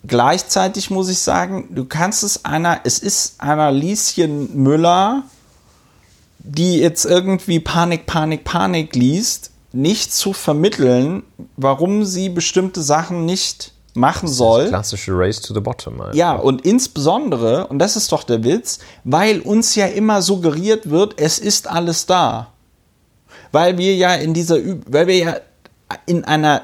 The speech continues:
Speaker 1: sag ich mal, Überflussgesellschaft leben, die, und das merken wir jetzt, so lange so gut funktioniert, wie alle ungefähr genau die Mengen, äh, die Mengen einkauft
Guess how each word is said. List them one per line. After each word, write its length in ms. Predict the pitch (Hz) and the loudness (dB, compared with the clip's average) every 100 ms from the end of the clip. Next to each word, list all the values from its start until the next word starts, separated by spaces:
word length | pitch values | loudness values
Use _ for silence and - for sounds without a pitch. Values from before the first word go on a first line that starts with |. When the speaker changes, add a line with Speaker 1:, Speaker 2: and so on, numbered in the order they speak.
| - | -2
Speaker 1:
sag 240 | 139 147 | 0 0
ich 120 | 151 | 0
mal, 200 | 139 120 | 0 0
Überflussgesellschaft 1400 | - 196 214 214 214 208 - 196 175 185 185 - 156 - 135 | 0 0 0 0 0 0 -2 -2 2 2 2 0 -2 -2 0
leben, 580 | 151 175 208 233 240 220 | 2 2 2 2 0 0
die, 480 | 160 185 220 311 - | -2 0 2 2 0
und 80 | - | 0
das 220 | 151 156 | 0 2
merken 400 | 156 170 175 147 | 2 2 0 0
wir 80 | 123 | 2
jetzt, 460 | 123 180 226 - - | 4 2 0 -8 -8
so 280 | 127 165 196 | 2 4 6
lange 460 | 156 156 190 214 | 4 2 2 0
so 240 | 190 180 175 | 2 0 2
gut 260 | 151 202 | 2 0
funktioniert, 1160 | - - 180 175 - 139 131 131 185 294 339 - _ _ _ - - - | 0 -2 -2 -2 -4 0 0 2 0 -2 -6 -14 _ _ _ -20 -16 -4
wie 300 | 156 - - | -2 -2 0
alle 420 | 151 190 196 - | 2 2 2 0
ungefähr 800 | 175 208 208 196 - 175 185 180 - | 2 2 0 -2 0 2 2 0 -2
genau 400 | 151 139 156 185 | 0 2 4 4
die 260 | 156 160 190 | 0 -2 0
Mengen, 580 | 156 156 180 185 196 190 _ _ _ _ _ - | 2 2 0 0 -2 -6 _ _ _ _ _ 0
äh, 480 | 160 160 160 160 165 - _ _ _ _ _ _ _ _ _ _ _ _ _ _ - | 4 6 6 4 0 -10 _ _ _ _ _ _ _ _ _ _ _ _ _ _ -16
die 240 | 139 160 | -6 -2
Mengen 380 | 165 165 180 170 | 2 2 2 -2
einkauft 1000 | 131 147 185 - 165 175 214 - - - | 0 0 -2 0 2 2 0 -6 -18 -20